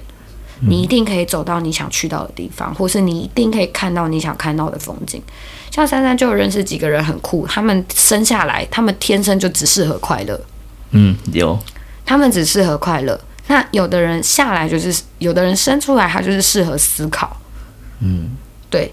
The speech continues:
Speaker 2: 那他就会非常喜欢这件事情。
Speaker 1: 喜欢思考。
Speaker 2: 喜欢思考，喜欢快乐的事情。喜欢快乐的人，他这辈子最大的功课就是负责快乐就好。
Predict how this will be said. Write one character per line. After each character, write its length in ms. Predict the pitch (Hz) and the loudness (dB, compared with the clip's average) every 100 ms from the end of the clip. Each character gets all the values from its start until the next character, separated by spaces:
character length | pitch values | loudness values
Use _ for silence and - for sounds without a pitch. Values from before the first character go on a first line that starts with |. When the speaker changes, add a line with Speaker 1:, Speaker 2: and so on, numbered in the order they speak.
| - | 0
Speaker 2:
那 120 | 285 | 0
他 220 | 269 233 | 2 -2
就 160 | 226 240 | 2 2
会 100 | 220 | 2
非 140 | 214 | 2
常 120 | 190 170 | 2 2
喜 260 | - - | 0 -2
欢 200 | 127 147 | -4 -4
这 100 | 147 | -2
件 120 | 147 147 | -4 -4
事 160 | - | -6
情。 200 | 156 - | -4 -2
Speaker 1:
喜 160 | - 87 | 0 2
欢 220 | 92 95 | 2 2
思 220 | 104 - | 2 -2
考。 220 | 95 - - | -4 -6 -6
Speaker 2:
喜 200 | - 185 | -2 2
欢 160 | 185 226 | 2 2
思 220 | 233 254 | 0 0
考， 360 | 254 - 175 - - | 0 0 -2 -4 -8
喜 280 | - - 170 | -2 0 0
欢 180 | 175 185 | -2 -2
快 200 | 196 170 | 0 0
乐 80 | 170 | 0
的 60 | - | -2
事 140 | 170 | -4
情。 180 | 156 156 | -4 -2
喜 100 | 220 | 0
欢 140 | 220 | 0
快 220 | 262 320 | 2 4
乐 120 | 269 233 | 4 4
的 140 | 180 | 4
人， 180 | 156 139 | 4 0
他 140 | 240 | 0
这 100 | 269 | 2
辈 140 | 254 233 | 2 2
子 220 | 180 147 - - | 0 -4 -8 -8
最 140 | - 233 | 0 2
大 120 | 226 | 2
的 60 | 190 | 2
功 160 | 202 | 2
课 120 | 214 | 2
就 100 | 185 | 2
是 200 | 196 196 | 2 0
负 260 | 175 - 208 | -2 -2 -2
责 220 | - 156 | 0 -2
快 280 | 160 - 160 | 0 0 0
乐 180 | 175 156 | 0 0
就 200 | 151 - | -2 -4
好。 220 | - - | -4 -8